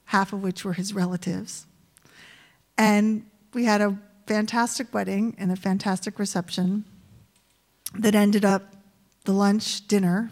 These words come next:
because it was late, started at about five, and we ended up at a friend of ours' bar at about three o'clock in the morning or more, I don't even remember. And I remember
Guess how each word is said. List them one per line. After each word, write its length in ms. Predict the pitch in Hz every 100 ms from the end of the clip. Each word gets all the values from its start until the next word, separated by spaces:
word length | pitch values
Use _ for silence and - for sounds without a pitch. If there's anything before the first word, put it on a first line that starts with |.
| -
because 260 | 180 185 185
it 80 |
was 340 | 196 175 - - _ _ _ _ _ -
late, 500 | 190 208 190 - -
started 420 | - 190 190 185
at 40 | 185
about 260 | 180 175
five, 440 | - 190 180 196 202
and 200 | 185 180
we 140 | 185
ended 360 | 190 190 185 202 - - - - -
up 160 | 208 214
at 80 |
a 40 | 202
friend 280 | - 202 196
of 80 |
ours' 200 | 190 185
bar 300 | 196 185 180
at 60 | 185
about 320 | 180 175 -
three 260 | - 196 190
o'clock 360 | - 190 180
in 60 | 196
the 60 | 196
morning 500 | 220 180 180 240 247 _ 185
or 100 | 175
more, 340 | 180 180 170
I 40 |
don't 140 | 165 165
even 120 | 170
remember. 480 | 170 180 175 185 262 _ _ _ _ _ _ _ _ _ _ _ _ _ _ -
And 120 | 214
I 60 | 220
remember 680 | 220 233 254 240 226 294